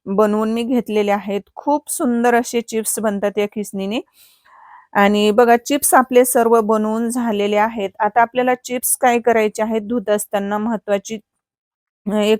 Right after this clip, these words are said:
चूक टाळायची आहे. आता चिप्स बनवत असताना आपल्याला चिप्स पूर्ण म्हणजे त-, बनवून झाले ना, की आपल्याला पाच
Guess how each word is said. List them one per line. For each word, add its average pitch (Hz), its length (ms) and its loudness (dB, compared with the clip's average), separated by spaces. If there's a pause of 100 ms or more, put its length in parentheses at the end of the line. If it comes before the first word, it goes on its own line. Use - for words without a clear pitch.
(120)
चूक 254 180 -6
टाळायची 196 440 2
आहे. 196 220 -2
आता 190 200 0
चिप्स - 500 -2
बनवत 233 460 2
असताना 226 400 0
आपल्याला 214 400 0 (580)
चिप्स - 480 -2 (180)
पूर्ण 254 260 4
म्हणजे 254 300 2
त-, 247 420 2
बनवून 233 400 0
झाले 240 340 0
ना, 208 160 -2
की 214 140 -2
आपल्याला 214 320 0
पाच 214 360 0